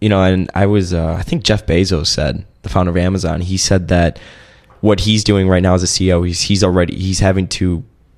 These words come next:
perform today for, like, next year's earnings or two years ahead, you know, 'cause a stock price, I mean, what is it? It's the future cash flow,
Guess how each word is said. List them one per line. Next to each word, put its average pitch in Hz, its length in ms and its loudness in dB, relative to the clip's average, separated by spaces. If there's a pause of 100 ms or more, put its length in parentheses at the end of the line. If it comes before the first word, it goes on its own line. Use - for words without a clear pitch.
(420)
perform 98 460 2
today 92 420 0
for, 85 260 -4
like, 82 180 -6
next 92 360 -4
year's 82 200 -4
earnings 76 380 -6
or 85 80 -6
two - 220 -4
years 85 340 -2
ahead, 85 600 -6
you 95 80 -2
know, 90 100 0
'cause 90 300 -2 (200)
a 92 60 -6
stock - 320 -2
price, 90 240 -4
I 87 60 -4
mean, 87 80 -2
what 98 160 2
is 90 100 -6
it? 62 60 -6
It's - 140 -10
the - 80 -10
future 95 220 -4
cash 95 280 0
flow, - 240 -8